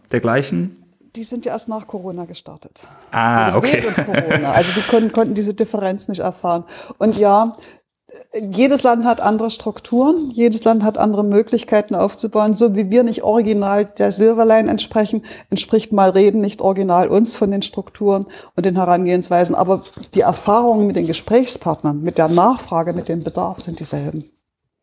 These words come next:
Speaker 1: Jetzt können Sie ja schwierig Statistik darüber führen, was der sozioökonomische Hintergrund ist, verständlicherweise, weil es aus guten Gründen anonym läuft.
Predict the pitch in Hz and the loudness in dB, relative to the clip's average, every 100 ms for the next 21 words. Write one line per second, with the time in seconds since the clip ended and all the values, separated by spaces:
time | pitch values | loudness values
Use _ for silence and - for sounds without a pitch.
0 | _ _ _ _ _ 143 - - 170 170 | _ _ _ _ _ -10 -4 2 2 2
1 | 151 151 139 131 - - - - 127 156 | 0 2 2 2 -2 -6 -4 -2 2 2
2 | 160 - - 156 147 135 127 127 123 123 | 2 0 0 0 0 -2 -2 2 4 4
3 | 120 - 123 120 117 104 101 - - 104 | 2 2 4 6 4 2 -4 -8 -6 -4
4 | 95 95 120 120 - 117 113 110 107 101 | -4 -2 0 2 2 2 2 0 0 0
5 | 110 180 101 85 82 87 87 131 - - | -2 -4 -6 -8 -10 -6 -4 -4 -6 -8
6 | 104 - 107 - 101 92 117 123 123 101 | -6 -2 -2 -2 -4 0 2 2 0 0
7 | 110 - - 104 - - - 147 131 120 | -2 -4 -10 -10 -4 0 2 2 2 2
8 | 107 113 113 127 98 85 104 156 - | 2 4 6 4 2 0 -2 -2 -6